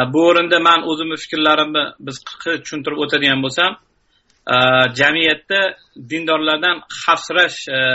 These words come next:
nima deydi, pozitsiyasi juda ham kuchli. O'zbekiston diktaturasi mana yigirma yil oralig'ida faqat dindorlarni ola bo'ji qilib ko'rsatdi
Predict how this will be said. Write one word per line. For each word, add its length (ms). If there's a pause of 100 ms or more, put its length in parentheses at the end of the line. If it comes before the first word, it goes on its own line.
(160)
nima 280
deydi, 220
pozitsiyasi 580
juda 220
ham 140
kuchli. 300 (220)
O'zbekiston 580
diktaturasi 580
mana 180
yigirma 360
yil 120
oralig'ida 460 (680)
faqat 320
dindorlarni 560
ola 240
bo'ji 200
qilib 200
ko'rsatdi 580